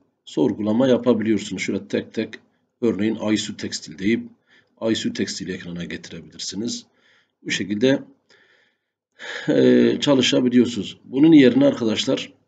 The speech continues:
şöyle bir, e, şey var arkadaşlar. Öncelikle şu filtreyi kaldırıyorum.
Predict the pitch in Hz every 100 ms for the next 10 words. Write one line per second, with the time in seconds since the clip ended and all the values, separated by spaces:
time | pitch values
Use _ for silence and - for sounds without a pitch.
0 | _ _ _ _ _ _ _ _ _ -
1 | 131 135 123 131 - - 117 113 107 107
2 | 104 - 143 127 101 98 95 101 98 -
3 | 131 - - _ _ _ _ _ _ _
4 | _ _ _ _ _ _ _ _ _ _
5 | _ 139 123 123 127 120 131 123 - _
6 | - - 143 135 - 139 123 113 104 127
7 | 127 113 101 98 117